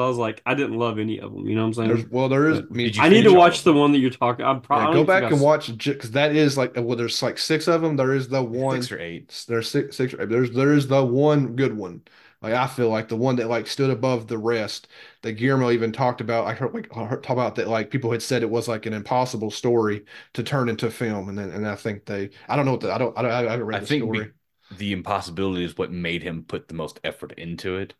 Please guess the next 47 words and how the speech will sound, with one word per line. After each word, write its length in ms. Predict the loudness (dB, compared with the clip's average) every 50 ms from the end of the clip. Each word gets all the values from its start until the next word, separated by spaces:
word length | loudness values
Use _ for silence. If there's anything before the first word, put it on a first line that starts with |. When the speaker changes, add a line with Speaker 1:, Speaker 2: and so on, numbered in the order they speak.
| _ -4
Speaker 2:
Who 120 | -2 -2 0
knows? 320 | 0 -2 -2 -4 -4 -4
But 80 | -6 -2
Speaker 3:
With 80 | -2 0
everything, 400 | 0 0 0 -2 -2 -2 -2 -4
some 160 | -4 -2 -2
of 80 | -2 0
them 120 | 0 0
were 140 | 0 -2 -2
literally 340 | -2 -2 -4 -4 -4 -6 -6
just 400 | -6 -8 -8 -8 -10 -14 -18 _ _ -8
Lovecraftian 640 | -8 -8 -8 -6 _ -4 -4 -4 -4 -6 -8 -8 -6
short 260 | -6 -4 -4 -4 -6
stories, 460 | -6 -10 -10 -10 -10 -10 -10 -12 -10 -10
like 120 | -12 -10 -6
Rats 320 | -4 -4 -4 -4 -6 -10 -12
in 100 | -10 -8
the, 380 | -6 -6 -6 -6 -6 -8 -12 _ _ -10
in 80 | -8
the 80 | -8 -6
Wall, 580 | -4 -2 -2 -2 -2 -2 -2 -2 -4 -6 -6 -8
or 240 | -10 -10 -10 -8 -6
Speaker 2:
Yeah, 120 | -6 -6
Rats 300 | -4 -2 -2 -4 -4 -4
in 60 | -8 -10
the 60 | -6
Grave, 320 | -4 -2 -2 -2 -4 -4
Coming 200 | -4 -4 -4 -4
to 60 | -4
the 80 | -6 -4
Grave 220 | -4 -2 -2 -2 -2
with 100 | -4 -4
the 80 | -4
Rats 360 | -2 -2 -2 -2 -2 -4 -8 -12
and 80 | -10 -8
stuff 200 | -8 -8 -8 -8
like 180 | -12 -12 -10
that. 280 | -8 -6 -6 -6 -8 -10 -12
Yeah. 180 | -10 -10 -10 -10 -12 -14 -14
Speaker 3:
Yeah. 260 | -14 -12 -12 -12 -14 -16 _ _
Like, 160 | -10 -8 -8 -8
g-, 240 | -8 -8 -8 -8 -8 -10
Speaker 2:
I 80 | -10
don't 120 | -8 -8 -8
know. 180 | -8 -10 -10
Speaker 3:
watch 340 | -6 -4 -2 -2 -2 0 0
'em. 300 | 0 0 0 -2 -4 _